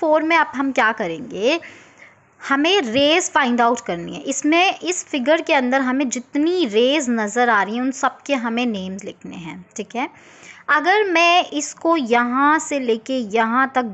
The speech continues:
देखूँ तो is it a ray? नहीं, ये रे नहीं है। क्यों नहीं है?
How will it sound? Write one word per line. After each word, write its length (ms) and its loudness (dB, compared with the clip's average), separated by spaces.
देखूँ 340 -8
तो 180 -6
is 220 -4
it 120 2
a 40 2
ray? 260 2
नहीं, 320 -4
ये 140 0
रे 200 2
नहीं 360 -6
है। 200 -12
क्यों 160 0
नहीं 240 2
है? 180 2